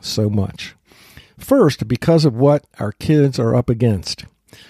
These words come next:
Research shows that parents give ten negative comments to every positive comment. Schools give eighteen negative comments to every positive comment. Other research, this from James Dobson,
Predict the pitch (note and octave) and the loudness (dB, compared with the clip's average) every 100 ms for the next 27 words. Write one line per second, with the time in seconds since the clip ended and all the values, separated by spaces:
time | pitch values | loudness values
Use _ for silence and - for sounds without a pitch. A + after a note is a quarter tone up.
0 | - _ B2+ F3 - E3+ C3 - D3+ F3 | -20 _ 2 2 4 0 0 0 4 4
1 | D#3 A#2+ G#2+ - G#3 C4 A#2 C#3+ - B2 | 2 0 -2 -2 0 2 2 0 -4 0
2 | B2+ A#2+ - A#2 G3+ F3 D3 G3+ C#3+ A#2+ | 2 2 0 0 2 4 4 2 0 -2
3 | F3 G3 B2 G#2+ A#2 - - - B2+ C#3+ | -2 0 0 0 -4 -4 -4 -2 -2 0
4 | C#3+ D3 - - F3 E3 A2 G#2+ - A2+ | 0 0 -4 -6 -2 -2 -2 -4 -4 -2
5 | G#2+ G2 G#2 - _ _ - _ _ - | -2 -4 -10 -18 _ _ -20 _ _ -6
6 | - - B3+ C4 A#2+ A#2+ C3+ B2 C3 A#2 | -2 2 4 4 2 0 -2 0 0 0
7 | - F3 A3+ - - - D4+ G3 G#2 F#2 | 0 2 2 -4 -6 0 2 2 -2 -6
8 | - - B2+ B2 A#2 G#2+ G#2+ B2+ A2+ G#2+ | -14 -4 0 2 2 0 0 0 0 0
9 | G#2+ - - A#2 A#2+ A#2+ A2+ G#2+ - C3 | -4 -8 -8 -4 -2 0 0 -4 -4 0
10 | B2+ A#2+ G#2+ G#2 - - A#2+ A2 G2+ - | 2 2 -2 -4 -2 0 2 2 -2 -12
11 | - _ _ _ - _ _ _ - F#3+ | -20 _ _ _ -20 _ _ _ 0 2
12 | A#3 C3 A#2 - C3 F3 - - _ - | 4 2 0 0 0 -2 -8 -16 _ -6
13 | B2 C3+ - B2+ A#2 A2 B2 A2+ G2+ C#3+ | 0 0 0 0 0 2 2 2 2 0
14 | D#3+ - A2 | 0 0 -2